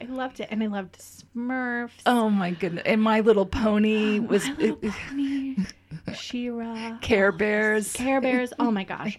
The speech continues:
Speaker 1: love Care Bears.
Speaker 2: <laughs>
Speaker 1: My kids want no part of this. They wanna watch people on YouTube. And my husband and I struggle. Well, first of all, we've,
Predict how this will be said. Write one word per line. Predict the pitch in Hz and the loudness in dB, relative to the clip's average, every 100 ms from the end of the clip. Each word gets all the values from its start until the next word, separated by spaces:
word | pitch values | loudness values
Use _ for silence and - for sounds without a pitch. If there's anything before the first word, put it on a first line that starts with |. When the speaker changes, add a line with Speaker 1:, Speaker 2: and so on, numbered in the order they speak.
| 208 | -2
Speaker 1:
love | 190 190 | -2 0
Care | 233 127 | -4 -4
Bears. | - 240 - | -2 -2 -2
Speaker 2:
<laughs> | - 202 - 254 - - - | -4 -4 -4 -8 -8 -20 -8
Speaker 1:
My | 233 233 | 0 0
kids | 233 269 226 | 0 -4 -2
want | 196 165 | -4 -4
no | 190 | -8
part | - - | -8 -10
of | 98 | -8
this. | - 202 | -10 -6
They | 202 | -2
wanna | 214 233 240 | 0 0 0
watch | 208 180 - - _ _ _ - | -2 -4 -10 -18 _ _ _ -12
people | 196 175 - - - | -12 -10 -12 -12 -6
on | 190 | -2
YouTube. | 220 349 - - - - - | 0 -2 -6 -16 -16 -16 -6
And | 202 185 196 185 - _ _ _ _ - - _ _ - | -4 -2 -4 -6 -10 _ _ _ _ -20 -20 _ _ -2
my | 214 190 185 | 0 0 -4
husband | 202 - 269 | -8 -6 -4
and | 202 | -4
I | 165 175 | -6 -10
struggle. | - - 190 180 - 196 220 - - - - - - _ _ _ - | -14 -8 -6 -6 -8 -6 -6 -8 -20 -20 -20 -20 -20 _ _ _ -10
Well, | 196 226 | -2 0
first | 226 254 | 4 2
of | 208 | 2
all, | 180 170 | -2 -2
we've, | 180 208 202 - | 0 2 2 -2